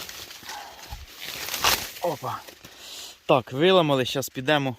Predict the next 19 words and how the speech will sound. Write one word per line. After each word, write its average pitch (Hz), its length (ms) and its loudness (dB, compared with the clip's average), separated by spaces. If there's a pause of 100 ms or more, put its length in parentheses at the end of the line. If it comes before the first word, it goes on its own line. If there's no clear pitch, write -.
(100)
подивимося. 135 540 0
Ну, 127 100 -4
кукуруза 147 440 -2
себе 135 260 0
почуває 127 540 0
прям 113 280 -4 (760)
класно. 120 520 0 (500)
Єдине, 131 400 -4
що - 140 -4
бачу, 131 300 -2
де-не-де 127 460 -2
місцями 123 540 -4 (880)
є 127 280 4
попелиця. 170 760 2 (460)
Ось, 139 240 0
як 123 120 4
бачимо, 131 540 4 (1300)
листя 131 460 6
ось, 117 300 -2